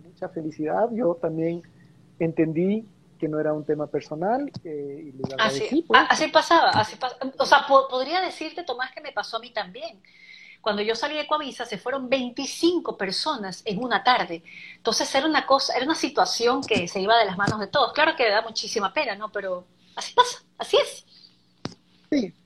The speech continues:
Speaker 1: sí, o sea, hay, hay que asumir las
Speaker 2: Así
Speaker 1: cosas.
Speaker 2: es.
Speaker 1: Yo, yo, yo, uno logra identificar cuando, cuando la cosa es en contra de uno o cuando la cosa es circunstancial.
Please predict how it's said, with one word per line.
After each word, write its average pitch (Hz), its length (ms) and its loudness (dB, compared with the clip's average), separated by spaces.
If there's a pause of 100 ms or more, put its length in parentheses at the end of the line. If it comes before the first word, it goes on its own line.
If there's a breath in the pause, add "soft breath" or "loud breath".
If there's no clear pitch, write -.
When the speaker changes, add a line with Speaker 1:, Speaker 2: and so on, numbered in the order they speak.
Speaker 1:
sí, 311 200 2
o 233 100 -4
sea, 359 200 2
hay, 370 120 2 (100)
hay 330 140 2
que 359 100 -2
asumir 233 400 -2
las 226 160 2
Speaker 2:
Así 277 260 6
Speaker 1:
cosas. 494 140 4
Speaker 2:
es. - 320 -8 (120)
Speaker 1:
Yo, 202 120 6 (200)
yo, 220 440 6
yo, 202 440 6 (480)
uno 208 240 -2
logra 196 280 2
identificar 180 540 -2
cuando, 165 460 -2
cuando 147 240 -2
la 143 80 -2
cosa 185 220 -4
es 180 40 2
en 156 100 -2
contra 175 300 0
de 175 60 4
uno 254 380 2
o 170 120 2
cuando 156 320 2
la 151 120 2
cosa 180 280 -4
es 180 80 -4
circunstancial. - 640 -10